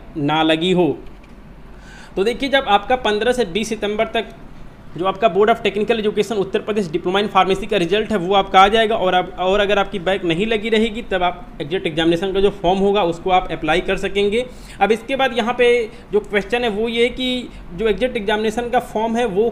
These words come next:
कब तक आ सकता है। देखिए, अगर, अगर यहाँ पे Pharmacy Council of India नवंबर के अंदर एग्जिट एग्जामिनेशन को कंडक्ट करवाती है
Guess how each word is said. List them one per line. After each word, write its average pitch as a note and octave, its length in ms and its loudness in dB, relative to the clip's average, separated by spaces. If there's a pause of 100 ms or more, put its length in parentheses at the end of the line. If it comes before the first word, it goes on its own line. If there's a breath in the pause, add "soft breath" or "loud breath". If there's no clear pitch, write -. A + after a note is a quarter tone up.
(100)
कब F#3 200 0
तक - 180 -6
आ E3+ 180 4
सकता F3 360 -2
है। F3+ 80 2
देखिए, A3+ 240 2
अगर, G#3+ 460 0 (500 loud breath)
अगर G#3+ 240 2
यहाँ A#3+ 180 2
पे B3+ 120 2 (120)
Pharmacy G3 560 0
Council F#3+ 360 -2
of A3 140 -8
India F#3+ 260 0
नवंबर F#3+ 460 2
के A#3 120 -4
अंदर A3 280 -2
एग्जिट F#3+ 360 -4
एग्जामिनेशन E3+ 600 0
को G#3 120 0 (120)
कंडक्ट F3 360 2
करवाती E3 480 0
है D3 200 -2